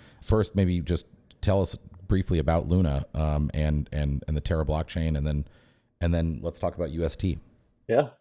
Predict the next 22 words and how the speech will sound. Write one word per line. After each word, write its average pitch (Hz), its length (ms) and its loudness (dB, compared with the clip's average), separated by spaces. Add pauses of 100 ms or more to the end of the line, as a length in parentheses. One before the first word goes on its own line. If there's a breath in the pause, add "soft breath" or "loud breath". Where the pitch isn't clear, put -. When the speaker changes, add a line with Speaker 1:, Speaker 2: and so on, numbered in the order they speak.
(140)
Speaker 2:
So 107 300 6
at - 280 0
a - 20 2
high 110 160 6
level, 113 600 4
Terra 104 160 4
is 98 100 -2
a 98 40 -4
Tendermint-based 101 920 2 (280)
proof - 160 4
of 98 100 -12
stake - 340 2
blockchain 113 540 4
built 95 300 0
on 95 380 0 (100)
the - 80 -14
Cosmos 95 420 -2
S 95 140 0
D 95 100 -2
K. 104 360 2 (760)
Um, 98 480 2 (180)
and 98 540 -2